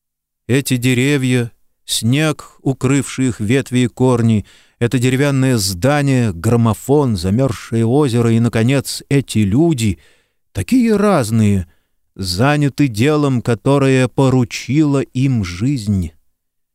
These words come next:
В каждом их движении крылся смысл, незаметный с первого взгляда. А я, как колесо телеги, которое крутится в холостую, соскочив с оси, и еще пытаюсь извлечь преимущество из своего положения.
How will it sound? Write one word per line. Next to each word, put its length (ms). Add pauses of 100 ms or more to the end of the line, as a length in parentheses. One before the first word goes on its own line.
В 140
каждом 380
их 80
движении 840
крылся 520
смысл, 720 (340)
незаметный 640
с 80
первого 540
взгляда. 680 (920)
А 100
я, 380 (600)
как 180 (100)
колесо 440
телеги, 600 (320)
которое 420
крутится 540
в 40
холостую, 720
соскочив 640
с 100
оси, 420 (480)
и 80
еще 300
пытаюсь 480
извлечь 460
преимущество 760
из 180
своего 420
положения. 840